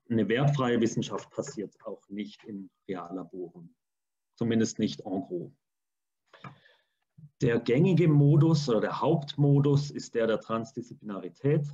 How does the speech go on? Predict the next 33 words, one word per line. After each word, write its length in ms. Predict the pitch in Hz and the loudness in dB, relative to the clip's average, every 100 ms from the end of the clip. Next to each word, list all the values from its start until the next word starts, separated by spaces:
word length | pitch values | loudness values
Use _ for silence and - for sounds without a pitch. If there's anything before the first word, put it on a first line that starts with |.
| - | -14
Es 140 | _ - | _ -6
gibt 400 | - - - _ - | -6 -6 -20 _ -8
also 300 | 107 95 - - | -6 -6 -10 -8
sicher 240 | 117 117 | -6 -2
auch, 340 | 104 92 - - | -2 -4 -10 -6
ähm, 280 | 104 98 92 | -4 -2 -2
disziplinäre, 680 | 139 139 - 120 117 110 107 | -4 -4 -4 -2 0 2 0
interdisziplinäre 1040 | 110 110 101 - 104 101 101 92 98 92 - | -2 -2 -4 -8 -10 -8 -6 -4 -6 -8 -10
und 260 | 107 101 - | -8 -8 -10
auch 140 | 95 | -12
vielleicht 340 | 110 104 - - - | -4 -4 -4 -14 -6
nicht 320 | 117 160 - | -2 -2 0
wissenschaftliche 640 | 143 143 139 123 127 120 | 0 2 0 -2 -4 -6
Aktivitäten 600 | 117 - 117 113 110 107 | -6 -6 -6 -2 -2 -2
im 100 | 107 | -4
Reallabor, 680 | 101 101 101 104 92 101 98 | -2 -2 -2 -4 -2 -2 0
aber 200 | 90 95 - - _ _ _ - | -2 -4 -6 -18 _ _ _ -2
so 40 | |
der 120 | 113 | 0
Kern 420 | 110 120 123 131 120 | 0 0 2 2 2
bildet 460 | 117 117 113 - _ | 2 2 0 -4 _
sicher 260 | - 117 113 | -14 -6 -4
die, 580 | 101 98 101 - 85 104 | 0 0 0 -2 -8 -8
die, 120 | 101 | -6
das 200 | 113 - | -8 -6
Transdisziplinäre 1000 | 117 143 143 139 139 123 113 113 110 110 | 2 2 4 2 0 2 2 2 2 2
oder 320 | 107 110 107 - _ _ _ _ _ _ | 2 2 0 -8 _ _ _ _ _ _
von 100 | 120 | -2
der 60 | 110 | 2
gesellschaftlichen 640 | 110 113 135 - 117 110 | 2 2 2 2 0 0
Seite 340 | 113 107 104 | 0 0 2
her 220 | 107 104 98 | 2 2 0
gesehen, 500 | 98 104 101 101 | -2 -2 -2 -4